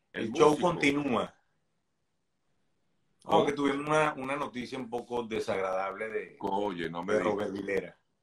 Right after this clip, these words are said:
Speaker 1: ¿Qué pasó? Ah, oye, sí, Bollo, Pollo, sí, sí.
Speaker 2: Y
Speaker 1: Falleció,
Speaker 2: ya.
Speaker 1: falleció esta mañana, bueno, o, o hace algunas horas.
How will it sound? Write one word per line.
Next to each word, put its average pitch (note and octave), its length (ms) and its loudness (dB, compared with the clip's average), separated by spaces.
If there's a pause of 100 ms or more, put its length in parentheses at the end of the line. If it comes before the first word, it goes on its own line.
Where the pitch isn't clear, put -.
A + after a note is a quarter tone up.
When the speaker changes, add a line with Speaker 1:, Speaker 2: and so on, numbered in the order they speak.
(420)
Speaker 1:
¿Qué E2 80 -8
pasó? F#2+ 340 -10
Ah, C3+ 280 6
oye, C#3+ 380 6
sí, C3 280 -6
Bollo, G#2 420 -8
Pollo, D2+ 240 -14
sí, D#2+ 240 -12
sí. - 140 -18
Speaker 2:
Y D2+ 80 -20 (480)
Speaker 1:
Falleció, G#2 400 -2
Speaker 2:
ya. F#2+ 360 4 (460)
Speaker 1:
falleció F2+ 460 -6
esta G#2+ 200 -8
mañana, G2+ 600 -6
bueno, F2 260 -4
o, D#2 300 -8
o D#2+ 160 -4
hace D#2 240 -8
algunas F2 400 -12
horas. A2+ 480 -8